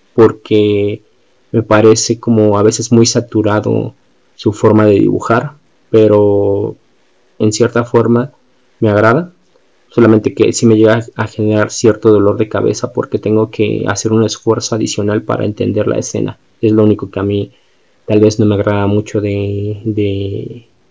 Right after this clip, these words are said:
Episodio G, pero también me parece un muy buen trabajo y alguien que podría darle continuidad, pues, a, a esta historia que todos esperamos ver un fin al menos oficial con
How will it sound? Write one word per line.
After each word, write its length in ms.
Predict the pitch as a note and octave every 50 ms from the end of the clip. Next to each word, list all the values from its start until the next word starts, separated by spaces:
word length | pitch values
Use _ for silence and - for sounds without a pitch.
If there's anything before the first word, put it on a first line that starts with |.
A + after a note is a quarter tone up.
| _ -
Episodio 500 | - A2 - G#2+ - - A2+ G#2+ A2 G#2+
G, 260 | G#2+ - D#3+ G#3+ - _ _ _ _ _ _ _ _ _
pero 120 | - G#2+
también 220 | - A2 G#2+ G#2+ A2
me 60 | G#2+
parece 800 | - G#2+ G2+ G2+ G#2+ G#2+ - - A#2 A2 A2 A2 G#2+ G#2 G#2+ - - - _ _
un 400 | - A2 A2 A2 A2 G#2+ G#2+ G#2+ G#2
muy 420 | G#2+ G#2+ G#2+ G#2+ G#2+ G#2+ G#2+ G#2+
buen 240 | G2+ G#2+ G2+ G#2 G2
trabajo 560 | - G2 F#2+ F#2+ G#2+ - - - D3 E3+ - _ _ _ _ _ _ _ _ _ _ _ _ -
y 340 | C#3 C#3 C#3 C#3+ C#3+ C#3+ - _ _ - - -
alguien 340 | A#2 A2 G#2+ G#2+ A2 A2
que 120 | G#2+ A2 G2
podría 420 | - - G2 G2 F#2+ G2+ G2+ G2
darle 260 | G2+ G2 G2 G#2 G#2
continuidad, 720 | G2+ - G2+ G2+ - F#2+ G2 G2 F#2+ F#2+ G2 A2 - - _ _ _ _ _ _ _ _ _ _ _
pues, 260 | - A2 G#2+ G#2+ -
a, 580 | G#2 G2 G2 F#2+ F#2 F#2+ F#2 G2+ A#2+ - - _ _ _ _
a 80 | - G#2+
esta 220 | G#2 - - A2+
historia 640 | G#2 - - _ - A2+ A2+ A#2 B2 B2 B2+ C#3 - _ _ _ _ _ _ _ _ _ -
que 80 | A2
todos 320 | G#2 - G#2 G#2+ G#2+ G#2+ G#2
esperamos 520 | - - - G2+ G2+ G#2 G#2 G#2 G2 G2
ver 300 | F#2+ G#2 G#2 G#2 G#2 G#2 G2+ - _ _ _ _ _ _ _ _ -
un 200 | A2 A2 G#2+ G2+
fin 460 | - - A2 A2 A2 A2 A2+ - - _ _ _ -
al 260 | - G2+ G2+ G2+ G2+
menos 420 | G2+ G2+ G2+ G#2+ G#2+ G#2 - -
oficial 540 | G2 - - F#2+ - - A2 G#2 A2 A#2 A#2
con 400 | - B2 A#2 A#2 A#2+ C3 C3+